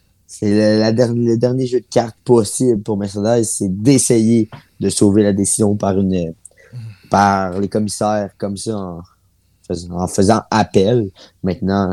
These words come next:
Speaker 1: euh, je crois pas que la décision va changer. Et est-ce qu'elle devrait changer ?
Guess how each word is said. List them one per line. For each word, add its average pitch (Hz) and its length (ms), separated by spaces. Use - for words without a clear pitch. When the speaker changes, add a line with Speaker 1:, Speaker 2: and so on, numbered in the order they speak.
Speaker 1:
euh, 85 180
je 90 180
crois 92 320
pas 113 120
que 92 80
la 95 80
décision 92 380
va 87 120
changer. 87 640
Et 95 280
est-ce 95 140
qu'elle 98 200
devrait 98 440
changer ? 95 680